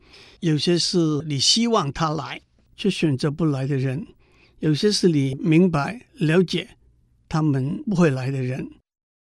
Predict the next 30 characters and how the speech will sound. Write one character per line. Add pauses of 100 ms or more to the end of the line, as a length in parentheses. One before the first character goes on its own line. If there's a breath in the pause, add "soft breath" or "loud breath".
(140)
第
一
次
登
上
舞
台， (420)
对
每
一
个
人 (260)
都
是
一
份
毕
生
难
忘
的
经
验， (680)
战
惊、 (340)
惶
恐 (200)
和
希
望。